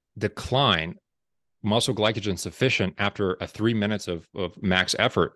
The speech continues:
to then de-, decline subsequent performance after the three minutes of a-, all-out effort. Um, and so that, that opens the idea of, well, we were doing repeated sprints and they were low carb and there was no difference in performance.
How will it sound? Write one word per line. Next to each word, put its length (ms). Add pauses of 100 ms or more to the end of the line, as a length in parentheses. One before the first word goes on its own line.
to 140
then 240 (100)
de-, 140 (120)
decline 360
subsequent 420
performance 380
after 220
the 80
three 200
minutes 300
of 300
a-, 140 (120)
all-out 260
effort. 340 (500)
Um, 460 (460)
and 160
so 160
that, 260 (220)
that 280
opens 280
the 100
idea 340
of, 100
well, 180
we 120
were 80
doing 180
repeated 320
sprints 440 (160)
and 300
they 60
were 160
low 160
carb 440 (260)
and 260
there 100
was 140
no 100
difference 340
in 80
performance. 580